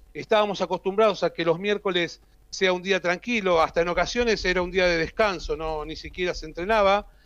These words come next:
pero en el entrenamiento de hoy se estuvo, estuvo dividido en dos etapas.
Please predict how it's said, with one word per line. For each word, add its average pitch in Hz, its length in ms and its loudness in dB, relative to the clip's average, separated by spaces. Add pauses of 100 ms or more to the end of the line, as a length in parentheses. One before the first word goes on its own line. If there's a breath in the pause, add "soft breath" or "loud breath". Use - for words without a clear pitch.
(240 soft breath)
pero 220 220 4
en 214 60 0
el 202 120 4
entrenamiento 196 480 0
de 202 160 6
hoy 220 220 6
se - 140 -6
estuvo, 175 760 4
estuvo 185 320 0
dividido 202 480 0
en 180 80 -4
dos 175 200 -8
etapas. 208 640 2